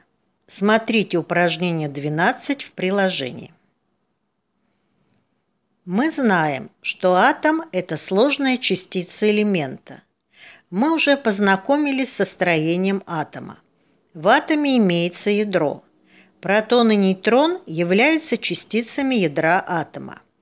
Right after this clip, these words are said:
Электрон является частицей атома. Электроны движутся вокруг ядра. Атомы могут отдавать или принимать электроны.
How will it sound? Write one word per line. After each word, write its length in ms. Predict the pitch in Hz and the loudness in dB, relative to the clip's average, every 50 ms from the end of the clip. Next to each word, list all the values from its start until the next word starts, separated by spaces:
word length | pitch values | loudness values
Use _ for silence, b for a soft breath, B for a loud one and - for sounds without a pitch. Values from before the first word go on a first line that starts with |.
| _ _ _ _ _ _ _ _ | _ _ _ _ _ _ _ _
Электрон 680 | - 190 202 220 214 - - - 240 247 277 320 330 | -4 -2 -2 -2 -2 -6 -4 0 4 4 6 6 4
является 800 | 311 233 156 170 180 165 175 175 180 190 214 247 240 - - 269 | 2 0 0 0 0 2 2 4 4 4 4 2 0 -2 -4 -2
частицей 800 | - - 175 160 - - - 165 151 151 - - - 196 196 - - | -2 -2 -2 -2 -2 -4 -4 -6 -6 -6 -4 -4 -2 -2 -4 -4 -4
атома. 560 | 170 160 143 - - 147 123 - 71 - - b b b b b b b b b b b b - | -4 -4 -4 -6 -10 -18 -20 -18 -20 -20 -20 b b b b b b b b b b b b -8
Электроны 720 | 170 190 214 208 - - - 226 254 302 339 330 320 320 | -6 -4 -4 -6 -8 -6 -2 0 2 2 2 2 0 0
движутся 640 | 262 214 196 214 220 214 - 262 - - - 226 196 | 0 0 0 2 2 2 0 0 -2 0 0 2 2
вокруг 500 | 180 170 156 - - 160 175 180 - - | 2 2 2 0 -2 -4 -4 -4 -4 -4
ядра. 500 | 208 202 180 165 143 139 131 - - - _ _ _ _ _ _ _ _ _ _ _ _ _ - | -4 -2 -2 -4 -4 -4 -6 -8 -10 -16 _ _ _ _ _ _ _ _ _ _ _ _ _ -2
Атомы 420 | 208 254 302 302 - 302 294 294 | 0 0 0 0 -2 0 0 2
могут 480 | 269 247 240 240 226 233 202 185 - 185 | 2 4 4 4 4 2 0 -2 0 -2
отдавать 720 | 175 160 151 156 165 160 151 175 214 262 302 302 - b b b b b b _ _ | -2 -2 -2 0 0 0 2 2 2 2 0 -2 -8 b b b b b b _ _
или 240 | 233 247 285 285 302 | -4 -2 0 0 0
принимать 720 | 294 294 262 233 214 190 175 165 156 156 156 160 160 - 190 | 0 0 0 0 0 2 0 0 0 0 -2 -2 -2 -2 -2
электроны. 680 | 185 196 190 - - - 170 151 135 131 135 123 | -2 -2 -4 -8 -12 -10 -10 -10 -10 -10 -14 -16